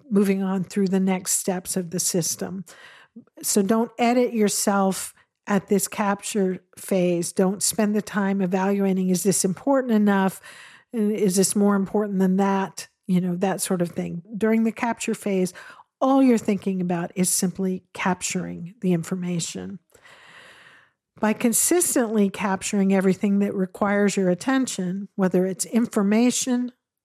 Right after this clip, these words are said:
tasks, commitments of various kinds, anything else, you create that reliable external system to help manage your tasks, your ideas, and your commitments.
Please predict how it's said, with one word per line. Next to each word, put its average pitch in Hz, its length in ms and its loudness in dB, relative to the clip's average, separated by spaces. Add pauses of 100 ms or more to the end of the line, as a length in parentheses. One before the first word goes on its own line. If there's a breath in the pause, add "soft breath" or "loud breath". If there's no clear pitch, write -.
(200)
tasks, - 720 -4 (680 soft breath)
commitments 220 600 0
of 202 60 -6
various 196 400 2
kinds, 190 540 -2
anything 226 420 2
else, 190 300 0
you 214 100 4
create 226 640 2
that 202 240 0
reliable 202 840 2
external 214 640 0
system 185 680 0 (420 loud breath)
to 233 100 4
help 214 200 0
manage 214 580 2
your 214 100 0
tasks, - 720 -2
your 220 260 2
ideas, 190 680 2
and 190 180 -2
your 190 140 2
commitments. 185 760 -4